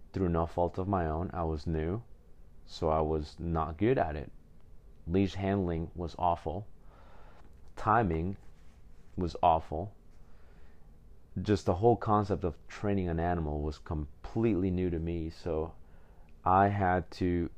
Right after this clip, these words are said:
be back at that step one and now go through that obsession process all over again to get better at it.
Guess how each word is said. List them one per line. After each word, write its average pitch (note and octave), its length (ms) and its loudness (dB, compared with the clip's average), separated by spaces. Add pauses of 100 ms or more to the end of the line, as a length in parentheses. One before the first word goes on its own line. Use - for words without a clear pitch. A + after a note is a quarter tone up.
(320)
be F#2 140 4
back E2+ 580 2
at E2 240 0
that D#2 260 0
step E2 440 -2
one E2 440 0 (220)
and D#2+ 420 -2 (340)
now E2 480 2 (500)
go F2+ 220 8
through F2 280 0
that E2 400 0
obsession F2 680 0
process D2+ 640 -4
all E2 240 -2
over D#2+ 220 -4
again E2 440 -6 (520)
to G#2+ 100 6
get E2+ 280 6
better E2+ 300 4
at D2+ 200 -6
it. - 80 -12